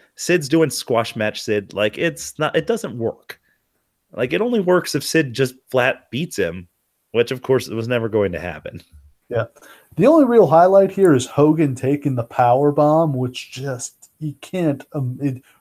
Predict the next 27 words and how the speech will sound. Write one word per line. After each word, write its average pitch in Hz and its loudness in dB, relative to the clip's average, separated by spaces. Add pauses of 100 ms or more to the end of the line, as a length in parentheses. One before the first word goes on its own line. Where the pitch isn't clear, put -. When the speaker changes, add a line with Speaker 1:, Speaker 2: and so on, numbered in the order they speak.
Speaker 2:
you 143 2
see 160 0
it 120 2
and 120 0
it 117 -4
just 123 -8
doesn't 117 -2
look 120 -6
right. 135 -4 (260)
Speaker 1:
Right. 110 -2 (1600)
Like, 110 -2 (140)
Hogan 240 2
never 156 2
took - -6
mat 120 0
moves 117 -4
even 113 -4
slightly 104 -4
like 95 -6
that. 78 -6
Like, 110 -4
Hogan 185 -2
didn't 147 -4
really 127 -2
leave 110 -4
his 92 -6
feet. - -8